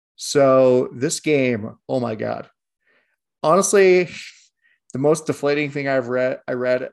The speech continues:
on, on the internet after this game was, I think it was a quote from Jerry Jones saying that they're still gonna stick with Zeke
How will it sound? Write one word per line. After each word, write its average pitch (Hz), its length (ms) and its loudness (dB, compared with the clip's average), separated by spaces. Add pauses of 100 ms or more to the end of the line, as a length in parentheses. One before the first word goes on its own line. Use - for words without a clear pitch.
on, 120 560 -8
on 120 100 -12
the 117 100 -10
internet 120 260 -6
after 123 260 -8
this 117 180 -8
game 120 360 -6
was, 113 560 -8 (560)
I 131 80 0
think 143 140 -2
it 147 40 2
was 135 100 2
a 117 40 -6
quote 131 200 -2
from 120 140 -8
Jerry 120 240 0
Jones 117 380 -4
saying 120 220 -4
that 117 120 -6
they're 113 100 -6
still 120 220 -8
gonna 117 140 -8
stick 117 300 -10
with 117 260 -6 (720)
Zeke 123 420 -6